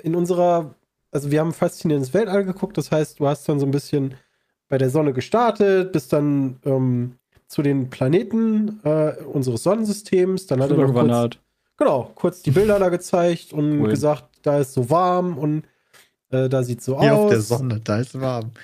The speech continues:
Speaker 1: Ja, sechsundzwanzig Millionen Grad oder so in der
Speaker 3: Ist
Speaker 1: Sonne.
Speaker 3: das so
Speaker 2: Ah ja,
Speaker 3: wie die
Speaker 2: ist ja
Speaker 3: Las
Speaker 2: angenehm.
Speaker 3: Vegas-Sphäre von innen dann?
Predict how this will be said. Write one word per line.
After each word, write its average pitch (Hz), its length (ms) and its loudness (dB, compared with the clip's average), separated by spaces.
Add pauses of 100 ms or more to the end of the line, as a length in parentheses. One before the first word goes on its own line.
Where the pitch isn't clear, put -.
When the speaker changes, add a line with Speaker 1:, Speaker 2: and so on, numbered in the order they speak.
(120)
Speaker 1:
Ja, 226 360 2
sechsundzwanzig 196 680 -2
Millionen 190 400 4
Grad 165 260 2
oder 131 160 2
so 117 160 -2
in 127 140 0
der 117 80 2
Speaker 3:
Ist 107 60 -2
Speaker 1:
Sonne. 113 120 4
Speaker 3:
das 147 80 2
so 175 80 4
Speaker 2:
Ah 165 40 6
ja, 170 180 6
Speaker 3:
wie - 60 4
die 175 40 6
Speaker 2:
ist 170 60 2
ja 170 80 6
Speaker 3:
Las 156 80 6
Speaker 2:
angenehm. 147 440 4
Speaker 3:
Vegas-Sphäre 180 440 2
von 156 240 -2
innen 175 300 2
dann? 196 280 0